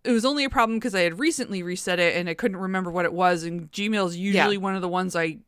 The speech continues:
Speaker 1: make a point to pick a password I will remember because
Speaker 2: Yeah.
Speaker 1: I don't ever wanna be locked out of it.
Speaker 2: Mm-hmm.
Speaker 1: So I just <laughs> changed it again. So we'll see how it goes.
Speaker 2: <laughs>
Speaker 1: That's
Speaker 2: Good
Speaker 1: all
Speaker 2: luck.
Speaker 1: good.
Speaker 2: I
Speaker 1: Yeah.
Speaker 2: hate that.
Speaker 1: Thank you. <laughs> It'd been a long time. I knew it was time, so.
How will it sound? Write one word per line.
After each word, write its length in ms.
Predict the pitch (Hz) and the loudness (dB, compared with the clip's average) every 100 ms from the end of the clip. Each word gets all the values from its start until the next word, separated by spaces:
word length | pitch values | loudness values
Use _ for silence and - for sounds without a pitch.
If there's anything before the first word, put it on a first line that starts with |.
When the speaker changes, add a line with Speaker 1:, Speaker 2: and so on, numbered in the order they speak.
| _ | _
Speaker 1:
make 220 | 185 185 175 | -4 -4 -4
a 40 | |
point 500 | - - 185 - - | -8 -8 -8 -10 -10
to 260 | - 175 165 | -6 -6 -4
pick 200 | 220 - | -6 -6
a 20 | |
password 440 | - 190 175 175 165 | 0 2 2 0 -2
I 80 | |
will 260 | 160 165 175 | 0 0 0
remember 440 | 214 226 233 240 | 0 2 4 4
because 600 | 220 226 - 170 165 160 | 4 -2 0 0 -2 -4
Speaker 2:
Yeah. 240 | 175 160 175 | 2 2 2
Speaker 1:
I 140 | 170 175 | 0 0
don't 180 | 175 | 0
ever 180 | 180 175 | -2 -2
wanna 240 | 180 170 165 | -2 -2 -2
be 140 | 170 | -6
locked 380 | 165 156 147 - | 0 0 0 0
out 160 | 151 175 | 2 4
of 80 | |
it. 240 | 240 339 - 220 _ _ _ _ | 4 4 0 -10 _ _ _ _
Speaker 2:
Mm-hmm. 340 | 185 190 202 196 _ _ | -14 -12 -12 -14 _ _
Speaker 1:
So 240 | 294 262 | -2 0
I 100 | 262 | 0
just 220 | 240 277 | -4 -6
<laughs> 60 | - | -4
changed 380 | - 247 - - - | -2 -2 0 -4 0
it 120 | 392 | 0
again. 580 | - 659 571 277 269 - | 0 -6 0 0 0 -6
So 220 | - 311 | -6 -2
we'll 160 | 277 311 | 2 2
see 260 | - 330 339 | 6 6 8
how 180 | 277 269 | 10 10
it 180 | 254 | 8
goes. 680 | - 202 208 202 208 202 - 180 - - - | 4 4 6 2 0 -6 -14 -16 -18 -20 -20
Speaker 2:
<laughs> 420 | _ _ _ _ | _ _ _ _
Speaker 1:
That's 220 | 285 285 | -2 0
Speaker 2:
Good 80 | 208 | 0
Speaker 1:
all 60 | 196 | 2
Speaker 2:
luck. 140 | 170 | 2
Speaker 1:
good. 260 | 170 170 170 | 0 -4 -6
Speaker 2:
I 40 | - | -4
Speaker 1:
Yeah. 100 | 180 | -2
Speaker 2:
hate 140 | 143 | -2
that. 220 | 147 - | -6 -6
Speaker 1:
Thank 260 | 233 226 - | -4 -4 -4
you. 200 | 175 - - | -10 -10 -12
<laughs> 760 | 233 - - _ _ _ _ | -14 -16 -20 _ _ _ _
It'd 180 | 254 247 | -2 2
been 140 | 254 | 4
a 80 | 233 | 4
long 260 | 208 190 185 | 6 4 4
time. 340 | - 175 165 170 | 2 2 2 0
I 160 | 180 | 0
knew 220 | 185 185 180 | -2 -2 -2
it 20 | |
was 180 | 170 - | -6 -6
time, 440 | 160 160 160 170 | -6 -6 -8 -12
so. 340 | - 160 160 | -10 -8 -8